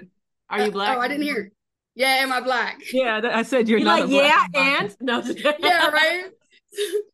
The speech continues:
Speaker 3: So that's the first question I get from, it doesn't matter if it's a black person, a white person, "Are you black?"
Speaker 1: Yeah, we're the only black people here, man.
Speaker 3: <laughs> Yeah, even <laughs>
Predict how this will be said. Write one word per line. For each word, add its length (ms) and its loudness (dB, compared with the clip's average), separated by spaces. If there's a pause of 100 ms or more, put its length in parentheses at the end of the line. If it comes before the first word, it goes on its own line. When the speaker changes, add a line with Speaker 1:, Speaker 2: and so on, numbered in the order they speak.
(320)
Speaker 3:
So 60 2
that's 260 -2
the 120 -18
first 200 -16
question 320 -16
I 80 -12
get 300 -18
from, 180 -10
it 60 -16
doesn't 180 -6
matter 200 -8
if 100 -8
it's 100 -12
a 40 -12
black 300 -8
person, 360 -6
a 40 -8
white 180 -6
person, 340 -4
"Are 80 -8
you 180 -6
black?" 460 -2 (420)
Speaker 1:
Yeah, 380 4
we're 220 4
the 100 0
only 200 2
black 280 -10
people 280 -6
here, 380 -4
man. 340 -6 (260)
Speaker 3:
<laughs> 140 0 (600)
Yeah, 320 2
even 200 2 (320)
<laughs> 440 -6